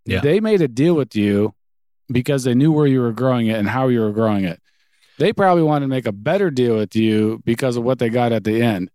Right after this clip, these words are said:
Speaker 1: Yeah.
Speaker 2: But they were not making this deal with any other people. I can guarantee you that.
Speaker 1: Probably not. <laughs>
Speaker 2: I mean, what's the time frame between us being there, which was five, six months after growing season, and it's still damp?
Speaker 1: I
Speaker 2: I
Speaker 1: don't
Speaker 2: mean,
Speaker 1: even know
Speaker 2: that's
Speaker 1: how
Speaker 2: like
Speaker 1: that's possible.
Speaker 2: Exactly.
Speaker 1: I, I mean,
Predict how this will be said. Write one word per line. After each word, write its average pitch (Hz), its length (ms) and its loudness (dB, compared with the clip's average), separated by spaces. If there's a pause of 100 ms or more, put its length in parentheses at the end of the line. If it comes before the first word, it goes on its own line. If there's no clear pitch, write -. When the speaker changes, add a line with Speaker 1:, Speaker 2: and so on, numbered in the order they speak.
Speaker 1:
Yeah. 104 180 -4
Speaker 2:
But 123 140 -4
they 151 120 2
were 135 140 -2
not 151 320 0
making 143 380 -2
this 117 140 0
deal 139 280 0
with 117 160 -2
any 120 220 0
other 113 160 0
people. 127 300 0
I 113 80 0
can 113 120 0
guarantee 117 440 0
you 101 140 0
that. 110 300 -2 (240)
Speaker 1:
Probably 120 440 -2
not. 92 260 -6 (100)
<laughs> - 80 -6
Speaker 2:
I 156 120 -2
mean, 165 280 0
what's 190 200 0
the 190 80 -4
time 165 340 -2
frame 127 300 -2
between 123 600 0 (540)
us 160 180 -2
being 147 400 0
there, 110 380 -2
which 120 320 -2
was 117 440 -2 (300)
five, 143 320 -4
six - 300 -8
months 135 340 0
after 127 340 -4
growing 120 360 0
season, 165 480 -2 (120)
and 117 140 2
it's 113 160 -2
still 147 360 0
damp? 123 440 -4 (460)
Speaker 1:
I - 80 -8
Speaker 2:
I - 40 -2
Speaker 1:
don't 117 100 2
Speaker 2:
mean, 156 60 4
Speaker 1:
even 143 100 4
know 147 80 4
Speaker 2:
that's 175 160 0
Speaker 1:
how 143 60 0
Speaker 2:
like 120 100 -2
Speaker 1:
that's 98 100 -8
possible. 98 460 -4
Speaker 2:
Exactly. 120 560 -4
Speaker 1:
I, 95 80 -2
I 110 40 -2
mean, 104 400 0